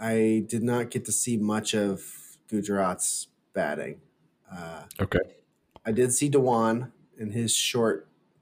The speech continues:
Speaker 1: short inning, and I saw Hardik's short, short, uh, time at bat.
Speaker 2: Yes.
Speaker 1: So
Speaker 2: Would you rather have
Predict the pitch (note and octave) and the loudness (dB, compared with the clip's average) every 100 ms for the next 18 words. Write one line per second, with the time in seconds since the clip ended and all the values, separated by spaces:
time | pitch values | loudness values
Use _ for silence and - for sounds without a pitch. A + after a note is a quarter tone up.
0 | _ - B2 G#2 G#2+ G#2 G#2 A2+ - _ | _ -6 -2 0 0 0 -2 -4 -10 _
1 | _ _ _ - A2+ A2 A2 - A#2+ B2 | _ _ _ -2 2 2 2 2 4 4
2 | - - - C3+ A2+ G2+ - - - - | 2 -8 0 2 4 0 -2 -6 -6 -8
3 | - - A2 G#2 - _ _ _ _ _ | -4 0 2 0 -2 _ _ _ _ _
4 | - - A#2 G#2+ G2+ G#2+ G2 F#2+ G2+ - | -14 -6 -2 -2 -2 -2 0 0 -2 -10
5 | _ - G#2+ G2 D#2+ D#2+ D#2+ - - _ | _ -8 -4 -4 -4 -4 -4 -8 -14 _
6 | _ _ _ _ _ _ _ - - - | _ _ _ _ _ _ _ -10 -8 -10
7 | - _ - - G2+ E2+ G2 - A2+ A2+ | -16 _ -18 -8 -4 0 0 10 12 12
8 | G#2 G#2+ G2 F#2+ - | 12 12 10 6 -8